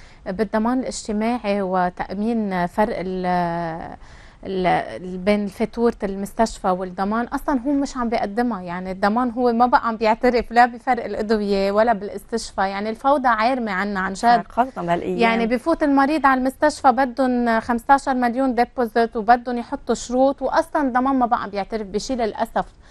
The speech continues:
Speaker 1: فعن جد هيدا الموضوع مفروض موضوع الاستشفاء يكون عم بيتلاقي له حل سريع، لأنه حتى في أدوية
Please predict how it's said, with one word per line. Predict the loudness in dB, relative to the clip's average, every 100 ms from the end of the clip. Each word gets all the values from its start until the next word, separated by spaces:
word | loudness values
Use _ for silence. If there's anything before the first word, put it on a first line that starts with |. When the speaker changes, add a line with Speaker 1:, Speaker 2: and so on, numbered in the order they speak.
| -20 -20 -20 -6
Speaker 1:
فعن | 2 4 6 2 0
جد | 0 2 2 2
هيدا | 0 2
الموضوع | 0 -2 2 2
مفروض | 2 0 -2 -2 -2 -4
موضوع | -4 2 4 4
الاستشفاء | 2 -8 -10 -10 0 0
يكون | 2 -2 0
عم | -2 -2
بيتلاقي | -4 -2 0 0
له | 0
حل | 0 0 0
سريع، | 0 0 2 4 4 2 0 -14 -20 -10 0
لأنه | 2 4 2
حتى | 0 0 0
في | 0 -2 0
أدوية | 0 0 0 2 0